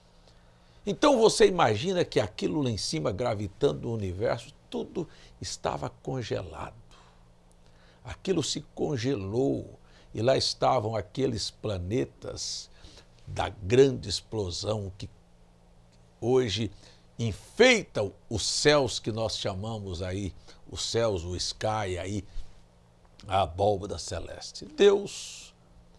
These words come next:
é soberano. Ele resolveu pegar um daqueles planetas e aproximar-se daquela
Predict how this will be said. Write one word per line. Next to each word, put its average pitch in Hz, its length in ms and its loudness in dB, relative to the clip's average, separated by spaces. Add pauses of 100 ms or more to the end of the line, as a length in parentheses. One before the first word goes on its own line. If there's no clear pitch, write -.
(1500)
é - 80 -8
soberano. 110 680 2 (1120)
Ele 107 200 0
resolveu 113 600 0
pegar 95 500 -4
um 92 180 -8
daqueles 92 500 -8
planetas - 960 -8 (680)
e 185 100 -4
aproximar-se 135 1500 -8 (460)
daquela 98 680 -6